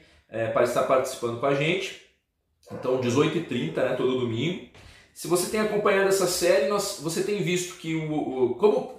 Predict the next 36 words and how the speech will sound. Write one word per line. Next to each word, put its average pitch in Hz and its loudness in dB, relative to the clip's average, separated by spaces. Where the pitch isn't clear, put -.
Paulo, - 4
primeiro 175 -2
ele - -2
fundamenta 190 2
a - 2
nossa 170 0
identidade 131 -2
em 147 -8
Cristo, - -6
e, 208 -4
é, 110 2
ou 135 0
seja, 117 -2
o, 110 -8
o, - -20
coloca - 4
ali 135 0
o 131 6
Evangelho 147 6
como 143 -2
centro, - -4
né, 131 -12
que 127 -8
é, 117 -4
que - -8
é 127 4
o - 4
que - 0
firma 196 0
a - 6
nossa 135 0
identidade, 117 0
a 110 4
obra - 6
de - -4
Deus, 151 2